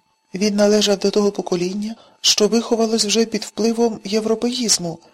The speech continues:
якому в Галицькій Русі виборов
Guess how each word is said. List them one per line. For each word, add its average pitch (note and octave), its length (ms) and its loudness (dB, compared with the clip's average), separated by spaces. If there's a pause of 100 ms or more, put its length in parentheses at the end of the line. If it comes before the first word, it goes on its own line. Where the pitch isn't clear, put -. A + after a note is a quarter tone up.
(200)
якому G#3 440 2
в G3 40 -2
Галицькій G3+ 520 2
Русі A3 520 0
виборов A3 580 2